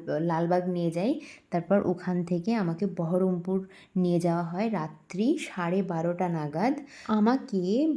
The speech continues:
বহরমপুরের মনমোহিনী নার্সিং হোমে অ্যাডমিট করা হয়।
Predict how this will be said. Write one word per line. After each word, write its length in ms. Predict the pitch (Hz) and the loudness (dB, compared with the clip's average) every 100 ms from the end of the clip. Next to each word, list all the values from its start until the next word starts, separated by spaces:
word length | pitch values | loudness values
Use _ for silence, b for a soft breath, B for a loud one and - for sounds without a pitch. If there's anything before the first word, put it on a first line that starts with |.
| - | 2
বহরমপুরের 1160 | 190 185 208 220 240 240 233 202 165 185 302 277 | 2 4 4 4 4 2 4 4 2 0 0 0
মনমোহিনী 840 | 196 190 196 202 208 208 185 226 | 0 2 2 4 4 4 2 0
নার্সিং 500 | 233 175 165 - 220 | -2 -4 -6 -2 0
হোমে 420 | 202 180 180 247 - | 0 0 0 -2 -2
অ্যাডমিট 440 | 202 202 208 202 | -2 0 0 -2
করা 320 | - 180 180 | -6 -4 -4
হয়। 340 | 170 175 269 | -2 0 -2